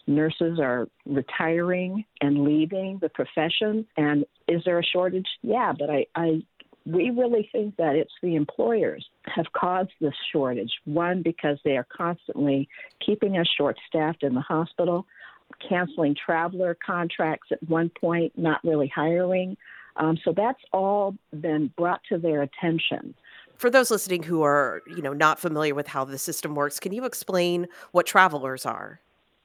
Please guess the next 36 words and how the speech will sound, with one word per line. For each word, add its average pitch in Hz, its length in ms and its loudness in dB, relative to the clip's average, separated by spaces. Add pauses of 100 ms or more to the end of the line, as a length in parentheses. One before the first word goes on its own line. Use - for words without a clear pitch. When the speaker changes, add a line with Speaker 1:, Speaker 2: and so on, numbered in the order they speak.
(300)
Speaker 1:
Sure, 131 200 2 (160)
absolutely. 139 560 0 (320)
These 277 380 4
are 294 160 4
nurses 175 580 2 (160)
who 147 480 2 (380)
get 226 140 4
an 233 120 4
assignment. 170 720 0
They're 160 80 2
contracted, 156 720 -2
so 175 80 0
they're, 156 280 2
these 202 240 0
are 160 80 2
nurses 156 360 0
that 135 140 0
are - 100 -2
outsourced. 131 680 -2
They 151 160 2
could 143 280 -2
be 147 380 2
within 160 640 0
the 143 120 2 (140)
state, 170 340 2 (280)
um, 139 320 2
like 135 240 0
in 143 100 2
California, 170 800 0
or 185 380 2
they 175 260 2
could 170 220 -2
be 156 340 2 (320)
from 147 280 0
out 180 180 0
of 160 80 -2